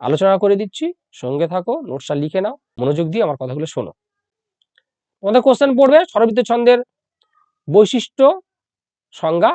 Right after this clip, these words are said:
আলোচনা করো। সংজ্ঞা বৈশিষ্ট্য তোমাদের পড়বে, এই জায়গাটায় তোমরা পয়েন্ট একটা করে নেবে, সংজ্ঞা বলে একটা সংজ্ঞা পয়েন্টস করে নেবে, নিয়ে আলোচনা করবে।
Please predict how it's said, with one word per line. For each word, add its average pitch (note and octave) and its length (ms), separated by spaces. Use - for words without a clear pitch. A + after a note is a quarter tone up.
আলোচনা C3 360
করো। - 200
সংজ্ঞা F3 280
বৈশিষ্ট্য F#3+ 420
তোমাদের F#3 260
পড়বে, F3 320
এই A3+ 120
জায়গাটায় G3 520
তোমরা E3 220
পয়েন্ট E3+ 300
একটা F#3 200
করে F3 180
নেবে, G#3 200
সংজ্ঞা C#3 280
বলে F3+ 220
একটা - 180
সংজ্ঞা C3 380
পয়েন্টস G#2+ 320
করে F#2 200
নেবে, - 220
নিয়ে D#3 220
আলোচনা G#2+ 340
করবে। - 260